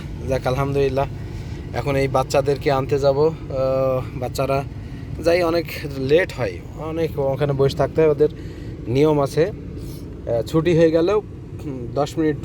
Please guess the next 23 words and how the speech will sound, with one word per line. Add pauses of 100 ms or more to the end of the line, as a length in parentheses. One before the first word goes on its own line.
(160)
গুছাই
রাখবে,
বসায়
রাখবে, (520)
এরপরে
গান
ছাড়বে,
এর
আগে
ছাড়বে
না। (800)
তো
এখন, (140)
আহ, (1400)
রওনা
দিতেছি,
মাদ্রাসার
কাছে
যাই
আপনাদের (260)
সাথে
আবার।
আহ,